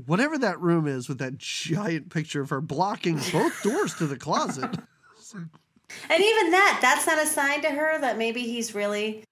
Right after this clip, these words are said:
Speaker 2: like, "I should probably go,"
Speaker 1: <sighs>
Speaker 2: you know? She does
Speaker 1: Again,
Speaker 2: say, um,
Speaker 1: she's young and she's naive and she's
Speaker 2: Yeah.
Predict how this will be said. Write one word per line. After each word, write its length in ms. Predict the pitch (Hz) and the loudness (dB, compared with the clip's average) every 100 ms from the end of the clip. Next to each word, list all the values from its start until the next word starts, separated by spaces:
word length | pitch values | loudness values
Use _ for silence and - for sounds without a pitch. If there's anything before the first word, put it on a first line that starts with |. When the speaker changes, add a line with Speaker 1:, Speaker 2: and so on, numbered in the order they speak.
| _ _ _ | _ _ _
Speaker 2:
like, 380 | 196 185 180 - - | -4 -2 -4 -12 -2
"I 120 | 190 | 0
should 220 | 202 185 | 0 -6
probably 240 | - 151 143 | -6 -6 -6
go," 560 | 147 147 143 147 143 - - - | -4 -2 -2 -4 -6 -14 -14 -10
Speaker 1:
<sighs> 220 | - - | -10 -10
Speaker 2:
you 140 | 180 | -6
know? 360 | 170 143 175 180 _ _ _ | -4 -4 -6 -12 _ _ _
She 240 | - 311 302 | -2 0 4
does 360 | 311 311 - - | 4 4 2 2
Speaker 1:
Again, 100 | 262 | 2
Speaker 2:
say, 460 | 233 226 226 - - | 2 0 -2 -4 -2
um, 260 | 190 175 | 0 2
Speaker 1:
she's 140 | 170 156 | 0 -2
young 480 | 165 185 214 214 180 | 0 0 0 0 -2
and 140 | 143 | -4
she's 240 | - 170 | -6 -6
naive 560 | - 147 165 208 214 160 | -6 -4 -4 -4 -4 -6
and 140 | 147 | -8
she's 240 | 127 151 143 | -8 -6 -6
Speaker 2:
Yeah. 260 | 160 156 | -6 -6